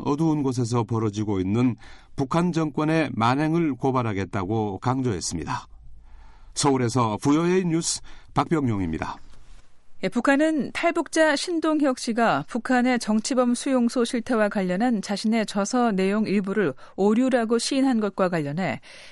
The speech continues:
Speaker 2: 유엔에 북한 인권 결의안을 무효화할 것을 요구하는 서한을 유엔에 보냈습니다. 북한 관영 매체인 조선중앙통신에 따르면 리수용 북한 외무상은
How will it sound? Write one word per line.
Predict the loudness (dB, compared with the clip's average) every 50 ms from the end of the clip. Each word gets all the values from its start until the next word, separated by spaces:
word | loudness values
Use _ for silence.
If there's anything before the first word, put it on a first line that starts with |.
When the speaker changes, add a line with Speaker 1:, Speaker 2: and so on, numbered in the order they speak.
| -4 0
Speaker 2:
유엔에 | 2 2 4 4 4 4 4 4 4 4 2 0 -2
북한 | -6 -2 0 2 4 4
인권 | 4 4 4 4 4 4 4 4
결의안을 | 2 2 2 2 0 2 2 2 2
무효화할 | 2 2 2 0 2 2 2 2 2 2 2 0 0
것을 | -2 -2 -2 -2 -2 0
요구하는 | 0 0 0 0 0 0 0 -2 -2 -4 -4
서한을 | -4 -2 0 0 2 2 2 0 -2 -2 -2
유엔에 | -2 0 0 2 2 0 0
보냈습니다. | 0 -2 -2 -4 -4 -6 -8 -8 -6 -4 -2 -2 -2 -4 -8 -16 -18 -18 -18 -18 -20 -20 -20 -6 -4
북한 | -2 2 2 4 4 4
관영 | 4 4 4 4 4 4 4
매체인 | 4 2 2 2 2 2 4 4 4 2 2
조선중앙통신에 | 2 0 2 4 4 4 4 4 4 4 4 2 2 2 0 0 2 0 0 0
따르면 | 0 0 0 0 0 0 0 -2 -4 -6 -8 -12 -14 -16 -16 -8 -2
리수용 | 2 2 2 2 2 2 4 4 4 4 4 2 0
북한 | -2 -2 0 2 2 4
외무상은 | 4 4 2 2 0 0 0 0 0 0 0 0 -2 -4